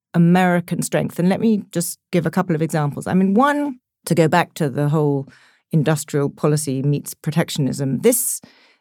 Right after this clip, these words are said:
this view that everything has to be seen through the prism of national security and, and,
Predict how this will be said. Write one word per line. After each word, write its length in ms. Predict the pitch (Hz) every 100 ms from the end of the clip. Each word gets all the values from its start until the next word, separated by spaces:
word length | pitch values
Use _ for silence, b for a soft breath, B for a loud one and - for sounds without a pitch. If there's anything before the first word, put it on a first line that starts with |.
| b _
this 260 | 254 285 -
view 400 | 185 254 254 214
that 280 | 160 - - _
everything 340 | 202 247 247 220
has 140 | 202
to 80 | 202
be 60 | 175
seen 380 | - 190 175 170
through 220 | 175 165
the 80 | -
prism 360 | 180 156 160
of 280 | 147 131 - _ _ _ _ -
national 360 | 185 175 165
security 640 | 160 156 180 160 151 156
and, 340 | 131 151 147 - -
and, 500 | 151 151 151 -